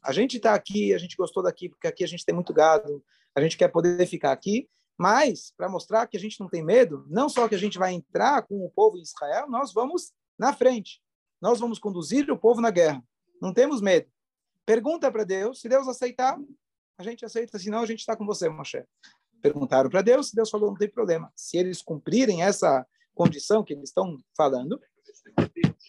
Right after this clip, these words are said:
e, então eles cumpriram. Então, então, sim, não só, eles ficaram quatorze anos. A promessa deles era estar durante a guerra, que durou sete anos. Eles ficaram lá quatorze anos, esperaram todo mundo se assentar. Essa, essa,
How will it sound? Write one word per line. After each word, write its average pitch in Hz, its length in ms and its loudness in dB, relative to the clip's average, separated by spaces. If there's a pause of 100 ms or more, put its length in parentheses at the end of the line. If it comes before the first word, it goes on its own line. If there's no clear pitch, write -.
(240)
e, 202 320 0
então 160 180 2
eles 180 140 0
cumpriram. 208 440 0
Então, 156 280 0 (420)
então, 139 420 2
sim, 190 380 0
não 175 180 2
só, - 140 -2
eles - 240 -6
ficaram 165 180 0
quatorze 160 460 2
anos. - 800 -20
A 120 120 -4
promessa 175 460 0
deles 214 260 4
era 226 160 4
estar 196 220 -2
durante 185 260 -10
a 165 60 -6
guerra, 151 300 -2 (260)
que 139 60 -10 (100)
durou 147 180 -2
sete 156 360 -6
anos. - 360 -4 (260)
Eles 190 600 0
ficaram 180 600 2
lá 233 360 4
quatorze 196 440 -4
anos, 156 180 -2
esperaram 190 520 -6
todo 254 300 -2
mundo 214 200 -8
se - 200 -14
assentar. - 440 -8 (480)
Essa, 135 280 2 (100)
essa, 127 340 -2